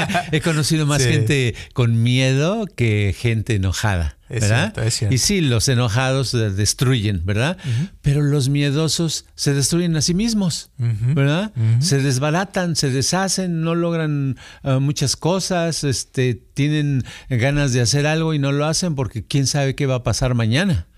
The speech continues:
Speaker 1: ¿verdad?
Speaker 2: Exacto.
Speaker 1: Entonces se crea una cosa tan tremenda y aparte esas personas con miedo tra-, influyen en la gente a su alrededor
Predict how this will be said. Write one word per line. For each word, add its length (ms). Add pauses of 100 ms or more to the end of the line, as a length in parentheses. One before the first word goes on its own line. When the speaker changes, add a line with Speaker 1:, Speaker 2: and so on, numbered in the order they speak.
(140)
Speaker 1:
¿verdad? 380
Speaker 2:
Exacto. 220
Speaker 1:
Entonces 260
se 140 (100)
crea 420
una 400
cosa 460 (260)
tan 240
tremenda 640 (180)
y 100
aparte 520
esas 240
personas 420
con 200
miedo 340 (260)
tra-, 480
influyen 960
en 120
la 100
gente 300
a 60
su 100
alrededor 600